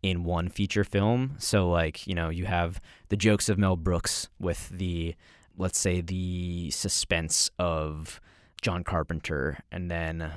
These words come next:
throw in, like, the way the Coen brothers write a period piece on top of that, and then add, like, surreal David Lynch elements into that.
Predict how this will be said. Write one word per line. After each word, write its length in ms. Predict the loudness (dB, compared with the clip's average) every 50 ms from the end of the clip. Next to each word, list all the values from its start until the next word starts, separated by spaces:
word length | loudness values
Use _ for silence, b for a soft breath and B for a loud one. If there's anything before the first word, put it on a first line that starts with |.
| -2
throw 240 | 2 4 4 6 4
in, 140 | 4 2 2
like, 160 | 0 0 0
the 100 | 0 0
way 400 | 2 2 2 2 2 2 0 -2 B B B B B -6
the 80 | -2 2
Coen 260 | 4 6 6 6 6
brothers 400 | 4 2 2 2 0 0 2 2
write 140 | 2 2 2
a 40 | 2
period 440 | 2 2 4 4 2 0 -2 -2
piece 480 | -4 -4 -4 -4 -4 -4 -4 -6 -6 -10 b b b b -8
on 100 | -4 0
top 260 | 4 4 4 4 2
of 120 | -2 -4
that, 260 | -2 -2 -2 -2 -4 -4
and 140 | -4 -2
then 100 | -2 -2
add, 380 | 0 2 4 4 4 2 0 -2
like, 160 | -2 -2 -2
surreal 480 | -2 -2 0 0 2 2 2 2 2 0
David 320 | 0 0 0 0 0 0
Lynch 260 | 0 0 0 -2 -4 -4 -4
elements 400 | -4 -2 -2 -2 -4 -4 -4 -4
into 280 | -4 -4 -4 -4 -2 -2
that. 300 | -2 -2 -2 -4 -6